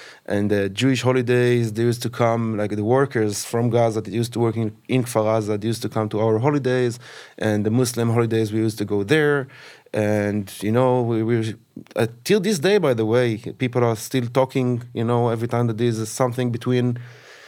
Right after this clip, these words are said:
them and us, like, people are ringing to each other to make sure that everyone are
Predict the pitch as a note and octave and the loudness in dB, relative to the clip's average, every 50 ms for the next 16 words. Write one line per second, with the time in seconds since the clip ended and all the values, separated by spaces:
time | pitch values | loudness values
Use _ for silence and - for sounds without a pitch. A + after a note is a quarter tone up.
0 | - - - - - - - - - - - - _ _ _ - A#2 A#2+ C#3+ C#3 | -20 -20 -20 -20 -20 -20 -20 -20 -20 -20 -20 -20 _ _ _ -6 2 4 4 4
1 | C3+ C3+ C3+ C3 C3 C3+ C3+ C3+ B2 - - - - - - - - - B2 A#2 | 4 4 2 2 4 2 2 2 0 -4 -6 -8 -10 -12 -14 -14 -6 -2 -2 -2
2 | A#2+ D3 C#3 A2+ C3+ B2+ B2+ B2 B2 C#3 C3+ C3 C3+ C3 A#2 G#2+ - C3 C3 A#2+ | 0 0 0 2 2 2 2 2 2 2 2 2 2 0 0 -2 -2 -4 -2 0
3 | - C3 B2+ C3 B2+ B2+ B2 B2 B2+ B2+ B2+ B2 - - C3 B2 B2 A#2+ B2 A#2+ | 2 2 2 4 2 2 0 0 0 0 0 0 0 0 2 2 2 2 0 0
4 | A#2+ A2+ B2 A#2+ A#2 A#2+ A#2+ A#2 A#2+ A#2 A2+ | 0 0 0 0 0 2 2 2 2 0 -2